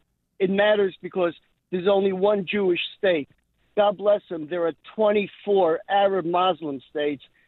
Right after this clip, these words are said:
There are over fifty states with Muslim majority. So in twenty twenty-three,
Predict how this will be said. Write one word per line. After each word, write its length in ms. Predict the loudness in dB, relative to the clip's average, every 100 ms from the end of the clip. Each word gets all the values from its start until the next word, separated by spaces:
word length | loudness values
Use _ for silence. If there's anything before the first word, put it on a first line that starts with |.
| _ _
There 120 | 0 2
are 80 |
over 340 | 4 2 0 -6 0
fifty 380 | -2 0 -8 -10 -2
states 340 | 0 0 0
with 160 | -2 -2 _ _ -2
Muslim 420 | 2 2 2 0
majority. 540 | 2 2 4 2 -4 -8 -8
So 140 | 0 0
in 80 | 0
twenty 360 | 0 0 0
twenty-three, 920 | 0 2 2 0 -4 0 2 4 0